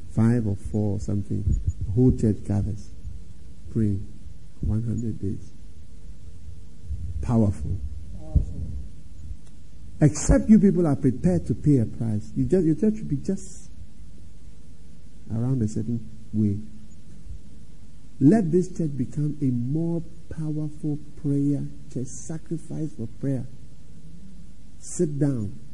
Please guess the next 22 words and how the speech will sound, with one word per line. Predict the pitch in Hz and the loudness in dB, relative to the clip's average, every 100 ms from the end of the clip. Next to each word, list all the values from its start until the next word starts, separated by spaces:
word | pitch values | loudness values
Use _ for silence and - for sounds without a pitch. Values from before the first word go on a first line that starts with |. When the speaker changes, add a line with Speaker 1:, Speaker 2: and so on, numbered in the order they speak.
| - | -6
Speaker 1:
and | - 120 - | -4 -4 -4
pray. | - 202 - - - - - - - - - - - - - - - - - - - - 95 - - - - | -4 -4 -4 -6 -6 -6 -6 -6 -6 -6 -6 -6 -6 -8 -6 -6 -6 -6 -6 -8 -6 -4 -2 -2 -4 -6 -4
We | 120 | 0
once | 123 160 160 | 2 2 2
had | 139 | 0
a | 110 | 0
shepherd's | - 120 120 | -2 -4 -4
camp. | - 113 | -2 0
When | 139 127 | 2 2
I | |
went | 107 110 | 2 2
there, | 110 | 2
I | 107 | 0
said, | 110 | -2
"You | 120 | 0
know, | 127 135 135 - - - | 0 0 -2 -6 -6 -2
we | 113 | 0
are | |
going | 110 147 120 | 4 4 2
to | |
pray | - 127 | 2 -2
for | 135 | -2